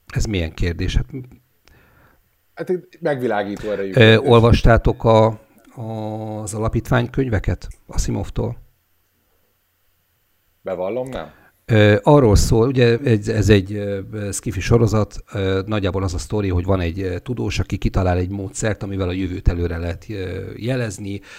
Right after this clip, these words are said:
Speaker 1: ugye a társadalmi folyamatokat vizsgálja, és nagyjából meg tudja mondani évtizedekre, évszázadokra, évezredekre előre, hogy mi fog történni. És ez a dolog kurva jól működik, egészen addig, amíg föltűnik egy Összvér nevű figura, aki valamiféle mutáns,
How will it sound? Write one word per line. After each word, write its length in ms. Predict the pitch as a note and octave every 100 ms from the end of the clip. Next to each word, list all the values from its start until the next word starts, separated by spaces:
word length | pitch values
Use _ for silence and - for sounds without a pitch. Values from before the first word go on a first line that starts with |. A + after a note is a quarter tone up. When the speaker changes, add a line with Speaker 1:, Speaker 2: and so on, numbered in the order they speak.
| -
Speaker 1:
ugye 140 | G2+
a 40 | F#2+
társadalmi 460 | A2 G2 G#2 F2
folyamatokat 580 | - G2+ F#2 F#2 F#2+ F2
vizsgálja, 600 | B2+ B2 B2 G2+ G2 F#2+ F#2
és 300 | F#2 F#2 -
nagyjából 380 | F#2+ F2+ F2
meg 140 | F2 E2+
tudja 200 | F2 F2
mondani 460 | F#2 F2 E2+ F2+ F2 - _
évtizedekre, 720 | B2 F#2+ - E2+ E2 E2 F2
évszázadokra, 640 | E2 E2+ - F2+ F2 - G2+
évezredekre 580 | A2 F#2+ F2+ F2+ - F#2+
előre, 180 | F#2
hogy 100 | E2+
mi 80 | F2
fog 200 | F2+ F2
történni. 460 | - F#2 - G2+ - - -
És 80 | G#2+
ez 80 | G2+
a 60 |
dolog 260 | C3+ D#3+ -
kurva 300 | - A#2 F#2+
jól 140 | F#2
működik, 400 | G2+ B2+ E3 D3
egészen 360 | - G2 - F#2+
addig, 180 | G#2 G2+
amíg 160 | G2
föltűnik 560 | - C3 G2 G#2+ G2 -
egy 240 | G2 - -
Összvér 380 | G#2+ - F#2+ E2+
nevű 200 | E2 E2+
figura, 540 | - F2 G#2 A#2 C#3 - - -
aki 220 | A#2 G#2+
valamiféle 480 | G2+ F#2+ - G2+ F#2+
mutáns, 480 | G2 - F2+ A#2